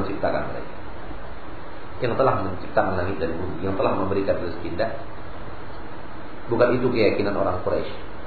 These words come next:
Siapapun manusia, asal dia masih normal, asal dia masih berakal, tidak akan mungkin meyakini patung yang mereka buat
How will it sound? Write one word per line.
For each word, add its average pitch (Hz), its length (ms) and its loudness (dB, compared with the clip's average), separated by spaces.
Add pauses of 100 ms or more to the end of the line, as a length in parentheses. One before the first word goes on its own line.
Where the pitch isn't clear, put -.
(2750)
Siapapun 247 560 12
manusia, 180 480 8 (1040)
asal 165 480 10
dia 160 160 12
masih 143 240 8
normal, 120 560 8 (1120)
asal 147 400 10
dia 135 240 10
masih 135 240 6
berakal, 113 800 8 (800)
tidak 135 320 8
akan 135 240 8
mungkin 190 320 8
meyakini 143 560 8
patung 151 400 10
yang 147 160 8
mereka 123 460 10
buat 123 420 8